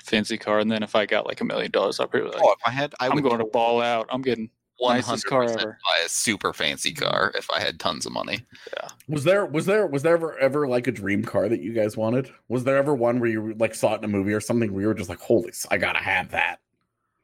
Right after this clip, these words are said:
Speaker 1: Uh, I mean, I'm a James Bond guy, so an Aston Martin.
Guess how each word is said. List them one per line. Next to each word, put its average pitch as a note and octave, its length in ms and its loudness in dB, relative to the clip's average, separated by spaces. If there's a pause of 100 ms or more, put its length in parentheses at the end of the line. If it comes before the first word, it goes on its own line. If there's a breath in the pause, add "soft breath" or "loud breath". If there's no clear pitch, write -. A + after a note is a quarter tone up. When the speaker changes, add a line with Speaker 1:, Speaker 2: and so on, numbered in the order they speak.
Speaker 1:
Uh, A2+ 360 0 (380)
I B2 60 0
mean, A#2+ 200 0
I'm B2 160 2
a A2+ 60 -2
James G#2 280 -2
Bond G2+ 340 0
guy, - 200 -2
so - 200 0
an - 120 -6
Aston - 360 -2
Martin. C2 460 -2